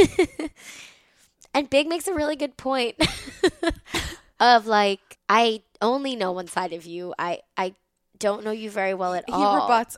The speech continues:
Speaker 2: every point she makes.
Speaker 1: And so,
Speaker 2: He's
Speaker 1: like,
Speaker 2: like, "I'm starting to know you a little bit more."
Speaker 1: He's like, "I took you there because it's my favorite Chinese restaurant. I was at a Knicks game," which, like,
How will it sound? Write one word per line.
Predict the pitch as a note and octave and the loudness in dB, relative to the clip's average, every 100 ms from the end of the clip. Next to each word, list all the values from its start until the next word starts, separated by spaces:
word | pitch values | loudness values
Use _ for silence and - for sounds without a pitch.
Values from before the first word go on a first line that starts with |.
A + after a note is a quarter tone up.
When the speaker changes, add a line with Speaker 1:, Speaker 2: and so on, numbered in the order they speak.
| - | -4
Speaker 2:
every | G#3+ G3 G3 | -4 -4 -8
point | F3+ B2 - | -10 -12 -14
she | F#2+ | -14
makes. | C#2 G1+ - - A#3+ | -16 -18 -18 -8 -6
Speaker 1:
And | A3+ G#3 | -6 -8
so, | - - - A#3 B3+ C4 | -8 -8 0 4 6 6
Speaker 2:
He's | A#3 | 4
Speaker 1:
like, | A3 A3 | 4 2
Speaker 2:
like, | |
"I'm | F#3+ | -4
starting | G3+ - G#3+ C4 D4+ | -6 -6 -6 -6 -8
to | D4+ | -10
know | G#3+ F3+ | -10 -10
you | F3 E3 | -10 -10
a | |
little | D#3+ E3 | -10 -10
bit | E3+ E3+ | -10 -12
more." | E3 C#3 A#2+ F#2+ A3 | -12 -12 -10 -10 -6
Speaker 1:
He's | A#3 | -2
like, | A3 - | -2 2
"I | G#3+ G#3 | 0 2
took | - A3 | -4 -8
you | A#3+ | -4
there | A#3 | -2
because | A#3+ B3 A3 | -2 -6 -8
it's | G3+ | -8
my | F#3+ | -8
favorite | F#3 F#3 F#3 G#3+ | -6 -8 -8 -10
Chinese | A#3+ A#3 G#3 | -10 -10 -8
restaurant. | E3 - E3+ E3 F3+ _ _ _ | -8 -8 -8 -8 -10 _ _ _
I | F3+ | -6
was | F#3 G#3+ | -4 -2
at | |
a | A3 | -4
Knicks | F#3+ E3+ F3+ C4 - - | -6 -8 -6 -6 -10 -8
game," | E3+ D#3+ F3 | -6 -6 -10
which, | E3 - | -12 -6
like, | F3 E3 | -6 -8